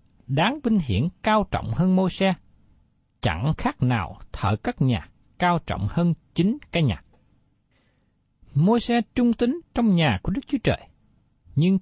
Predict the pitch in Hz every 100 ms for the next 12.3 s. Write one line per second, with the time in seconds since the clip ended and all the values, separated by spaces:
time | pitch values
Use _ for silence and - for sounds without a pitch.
0 | - 233 262 220 - 233 226 202 - _
1 | - 113 104 151 240 - - 240 156 104
2 | 85 90 110 - - 127 113 78 113 196
3 | _ _ _ _ - - 156 151 139 156
4 | 294 - 151 - 147 202 - _ _ _
5 | _ - 151 208 226 - 233 226 135 127
6 | 139 127 110 - 101 120 110 82 - -
7 | _ _ _ _ _ - - 277 - 135
8 | 95 110 - 190 247 - - - 269 -
9 | 98 95 _ - 262 - 107 - 110 110
10 | - - - - _ _ _ _ _ _
11 | _ _ _ _ _ _ - 143 - 254
12 | - 185